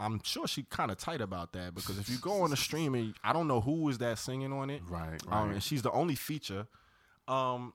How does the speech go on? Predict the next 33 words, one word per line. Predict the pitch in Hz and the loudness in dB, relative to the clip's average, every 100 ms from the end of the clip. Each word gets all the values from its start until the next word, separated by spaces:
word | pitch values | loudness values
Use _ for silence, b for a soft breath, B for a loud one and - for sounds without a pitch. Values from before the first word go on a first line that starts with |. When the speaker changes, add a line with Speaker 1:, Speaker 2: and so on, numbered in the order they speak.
| - | -4
Speaker 1:
but | 139 | 0
it | 294 | 2
was | 285 | 2
a | 254 | 0
cool | - 247 240 | -2 -2 0
joint | 196 214 196 | 0 0 -2
as | 185 | -2
well, | 202 208 | 0 0
but | 185 | 0
it | 175 | -4
wasn't, | 180 208 202 202 | -2 -2 -2 -4
even | 208 214 196 190 | -2 0 0 0
that | 226 196 | -2 -2
was | 127 120 | -2 2
like, | 120 104 | 2 4
all | 143 147 | 4 4
right, | 135 127 - - | 4 0 -6 -6
you | 175 | -2
know, | 143 127 | -2 -2
this | 135 | -4
supposed | - 139 | -4 -4
to | 127 | -4
be | 127 | -6
the | - | -4
introspective, | 120 113 - 123 - 113 - | -6 -6 -2 -2 -2 -6 -4
inspirational, | 117 - 104 117 120 - 113 107 104 104 101 b b b b b b - | -4 -4 -2 0 0 0 0 2 2 2 0 b b b b b b -10
getting | 101 135 123 117 | -4 -2 0 0
your | 113 | 0
shit, | - - - 165 147 | 0 -2 0 0 0
but | 104 117 | 0 0
he | 160 214 208 | 0 -2 -2
ain't | 196 | -2
really, | 202 208 208 202 | -4 -4 -4 -6